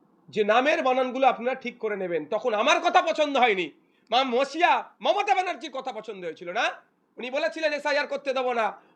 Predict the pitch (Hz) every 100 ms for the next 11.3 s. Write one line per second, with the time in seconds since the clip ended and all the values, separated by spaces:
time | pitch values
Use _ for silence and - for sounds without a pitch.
0 | - 220 277 - 247 294 302 214 233 202
1 | 220 208 220 277 294 185 294 359 254 262
2 | 311 302 294 294 254 269 269 262 226 320
3 | 381 311 277 220 170 _ _ _ - 202
4 | 359 339 311 254 - 233 220 208 190 175
5 | 170 160 175 - _ _ _ _ - 180
6 | 233 220 - 254 240 240 269 269 269 269
7 | 294 254 160 - _ _ _ _ _ _
8 | 165 185 202 - 247 220 214 208 190 208
9 | 190 190 180 135 147 180 208 214 190 147
10 | 156 208 165 180 190 143 175 226 - 160
11 | - 156